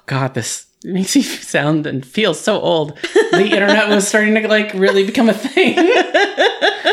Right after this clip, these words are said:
Oh, saying that sentence hurts <laughs> so badly. So the internet was becoming a thing,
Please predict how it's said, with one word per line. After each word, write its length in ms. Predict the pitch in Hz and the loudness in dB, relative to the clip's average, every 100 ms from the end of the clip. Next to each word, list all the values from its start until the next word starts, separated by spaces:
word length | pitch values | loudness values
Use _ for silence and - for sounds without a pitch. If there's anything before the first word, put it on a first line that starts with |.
| - - - | -2 -2 2
Oh, 360 | 220 247 190 - | 2 4 2 0
saying 420 | - 240 247 226 | 0 2 4 4
that 160 | 196 | 2
sentence 400 | - 214 190 185 | 2 2 2 2
hurts 800 | - 202 - 220 233 214 - 240 | -2 -8 -2 2 4 2 -2 0
<laughs> 960 | 277 - 233 262 - - 269 - 330 320 | 0 0 2 2 0 -2 -6 -4 -8 -8
so 580 | - 240 370 240 254 180 | -6 -2 0 2 2 2
badly. 640 | 160 208 214 151 139 131 - - - | 2 2 0 0 -2 -4 -10 -14 -14
So 220 | - 220 | 0 2
the 160 | 190 214 | 4 4
internet 260 | 233 277 185 | 2 2 2
was 140 | 147 | 2
becoming 440 | 151 143 180 151 143 | 0 0 2 2 2
a 60 | |
thing, 540 | 135 147 139 151 180 | 0 0 2 2 0